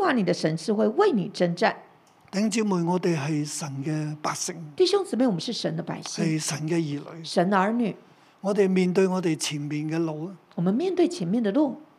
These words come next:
Speaker 2: 嚟緊可能通脹啊，各樣嘅嘢。
Speaker 1: 接下來可能有通脹，可能有其他的問題。
Speaker 2: 經濟嘅問題啊。
Speaker 1: 經濟問題。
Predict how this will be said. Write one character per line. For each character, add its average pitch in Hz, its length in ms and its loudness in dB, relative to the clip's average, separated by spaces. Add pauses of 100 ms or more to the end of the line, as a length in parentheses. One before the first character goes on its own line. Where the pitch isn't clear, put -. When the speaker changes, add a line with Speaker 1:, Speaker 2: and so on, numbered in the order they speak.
(1600)
Speaker 2:
嚟 170 200 0
緊 196 200 0
可 185 300 -2
能 147 420 -4
通 233 240 0
脹 185 280 -2
啊， 175 140 -2
各 190 140 -4
樣 160 260 -6
嘅 165 80 -4
嘢。 160 380 -4
Speaker 1:
接 277 120 -4
下 294 140 2
來 269 100 2
可 226 140 -6
能 190 100 0
有 165 140 2
通 302 300 -6
脹， 302 320 0
可 180 100 -4
能 170 100 -2
有 165 60 -2
其 - 180 -8
他 196 140 -4
的 208 80 -2
問 262 100 2
題。 240 80 2
Speaker 2:
經 226 180 4
濟 185 280 2
嘅 175 180 0
問 156 220 0
題 143 280 -10
啊。 - 120 -18
Speaker 1:
經 254 180 -2
濟 262 120 0
問 262 200 0
題。 - 280 -12